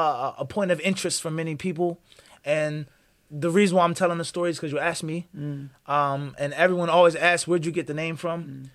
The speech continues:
Speaker 1: But the moral of the story is, and Allah knows best, the moral of the story is, is that it was inspirational to me.
Speaker 2: Mm.
Speaker 1: You see what I'm saying to you?
Speaker 2: Yeah, it
Speaker 1: And it's
Speaker 2: is.
Speaker 1: deep that he said that, me being thirty-four now.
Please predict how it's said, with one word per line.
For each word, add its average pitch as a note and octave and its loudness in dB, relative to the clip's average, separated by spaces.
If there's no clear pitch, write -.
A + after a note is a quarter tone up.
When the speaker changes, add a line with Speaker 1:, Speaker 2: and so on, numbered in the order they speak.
Speaker 1:
But C#3+ -2
the D#3+ 2
moral F3 6
of D#3+ 4
the D3 -2
story D#3 -2
is, C3+ 0
and C#3+ -4
Allah D3+ 0
knows B2+ -2
best, B2+ -4
the B2+ -6
moral D#3+ 0
of D3 -2
the C3+ -8
story D3+ -4
is, C#3+ -4
is B2 -10
that D3 4
it D#3+ 0
was D3+ -2
inspirational C#3 -8
to - -14
me. A#2+ -10
Speaker 2:
Mm. C#3+ -10
Speaker 1:
You B2 -10
see B2+ -6
what C3+ -4
I'm C3 -6
saying C3+ -6
to C#3 -8
you? C3 -6
Speaker 2:
Yeah, F3+ -8
it D#3+ -10
Speaker 1:
And D3 0
it's D#3 -2
Speaker 2:
is. - -4
Speaker 1:
deep E3 0
that D3+ 0
he E3+ -2
said F#3 4
that, D3 4
me E3 2
being D3+ 0
thirty-four D#3+ 2
now. C3+ -4